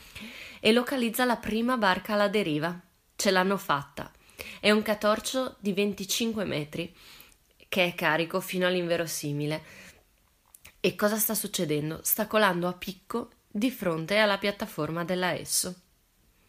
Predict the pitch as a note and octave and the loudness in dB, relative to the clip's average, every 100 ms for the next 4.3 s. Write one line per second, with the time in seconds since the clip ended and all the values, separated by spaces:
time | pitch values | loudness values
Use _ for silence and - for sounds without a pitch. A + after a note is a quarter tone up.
0 | - - - - - - - _ _ _ | -20 -20 -18 -16 -16 -20 -20 _ _ _
1 | _ _ _ F#3 G3+ F#3 C4 G3 F#3+ F#3+ | _ _ _ -4 0 2 2 2 2 2
2 | A#3+ - F3 F3+ F3+ F3 F#3 G3+ F3 E3+ | 0 0 -2 2 2 4 6 6 4 4
3 | F#3 - G3 F#3+ E3+ E3+ E3 F#3 D3+ - | 2 2 4 4 6 2 -2 -6 -6 -6
4 | - - | -6 -8